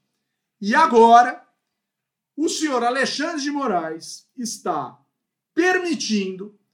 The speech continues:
que a deputada federal, deputada estadual, perdão, eleita pelo Partido Progressista, pelos progressistas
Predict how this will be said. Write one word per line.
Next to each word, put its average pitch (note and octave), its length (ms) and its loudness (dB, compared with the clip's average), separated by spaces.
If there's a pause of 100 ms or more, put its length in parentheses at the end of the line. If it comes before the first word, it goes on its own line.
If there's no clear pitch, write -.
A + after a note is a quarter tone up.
(400)
que - 120 -8
a C4 60 -2
deputada G#3 1000 -4 (220)
federal, A3 920 -4 (120)
deputada G#3+ 340 -4
estadual, G#3+ 580 -2
perdão, C#3+ 480 -4 (600)
eleita A#3+ 800 0 (720)
pelo A3+ 220 -2
Partido C#4 580 -4
Progressista, A3 720 -6
pelos G3 260 -12
progressistas A#3 920 -4